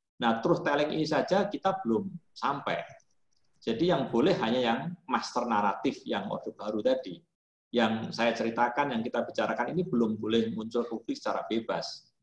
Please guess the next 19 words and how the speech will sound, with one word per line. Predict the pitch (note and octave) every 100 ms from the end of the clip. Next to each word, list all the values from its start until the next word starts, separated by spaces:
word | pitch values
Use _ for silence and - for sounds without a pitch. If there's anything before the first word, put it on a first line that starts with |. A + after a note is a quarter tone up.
| _ _
Nah, | - C3+ F3
untungnya | D#3+ D#3+ C3+ G#2 G2+ C#3 -
ada | A#2 A2+
generasi | A#2 A2+ A2+ B2
muda, | A2+ G#2 - D3 E3+ - _ _
orang-orang | B2 A2+ A#2 A2+
dari | A2 G#2
generasi | G#2 G2+ -
muda | G#2 G2+ D#3
yang | C#3 A#2+ C#3+ F3+
sudah | - A#2+ A2
mulai | A2+ A2+
menulis | A2+ A#2 A#2 A#2 -
ini | B2+ G#2+ F2+ - _ _
dengan | - G2+ G#2 F#2+ F#2 -
berbagai, | G#2 - F#2+ - G#2 G#2 G2 - -
eh, | G2+ G2+
pendekatan. | F#2+ F#2 - F2+ F#2+ F2+ -
Saya, | G2+ G2+